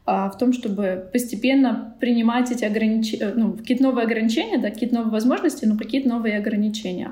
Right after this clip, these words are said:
И вот тоже с, не только с выгоранием после того, что я много делал, приходят, а в том числе с выгоранием, когда я от себя очень много требую,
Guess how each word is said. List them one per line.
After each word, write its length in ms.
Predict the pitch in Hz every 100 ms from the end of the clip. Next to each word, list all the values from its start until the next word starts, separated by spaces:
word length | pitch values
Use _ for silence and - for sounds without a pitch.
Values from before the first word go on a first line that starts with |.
| -
И 220 | 202 214
вот 300 | 208 208 -
тоже 380 | - 202 196 180 233 - - -
с, 180 | 202 -
не 100 | 220
только 260 | 240 294 262
с 80 |
выгоранием 640 | 202 208 220 214 208 196 220 - - _
после 280 | 208 214 208
того, 220 | 208 196
что 180 | 208 214
я 60 | 196
много 300 | 214 208 208
делал, 480 | 214 208 196 196 -
приходят, 640 | 220 220 208 202 202 - -
а 300 | 208 202 208
в 100 | 214
том 160 | 247 247
числе 280 | 226 233
с 80 | 233
выгоранием, 500 | 226 208 220 262 233
когда 320 | 220 196 202
я 180 | 202 202
от 60 | 202
себя 200 | - 214
очень 220 | 214 233
много 180 | 220 214
требую, 640 | - 254 349 269 220 -